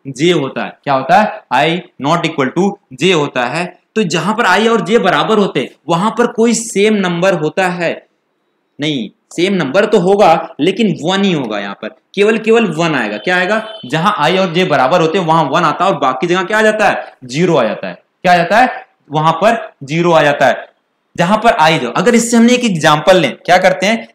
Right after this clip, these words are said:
एक example लेते हैं। अगर example ले लें, जो matrix आने वाला है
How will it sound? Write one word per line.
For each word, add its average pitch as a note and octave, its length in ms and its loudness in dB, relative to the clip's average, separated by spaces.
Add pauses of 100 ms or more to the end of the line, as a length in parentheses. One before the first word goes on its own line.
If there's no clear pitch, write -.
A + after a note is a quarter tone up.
एक G3 160 0
example C#3 480 0
लेते B2+ 240 -4
हैं। B2+ 160 -10 (400)
अगर G3 200 -2
example F3 440 -2
ले D3+ 140 2
लें, E3 240 -4 (680)
जो F3 220 2
matrix E3 420 -2 (100)
आने D3 240 0
वाला B2+ 280 0
है C3 220 -6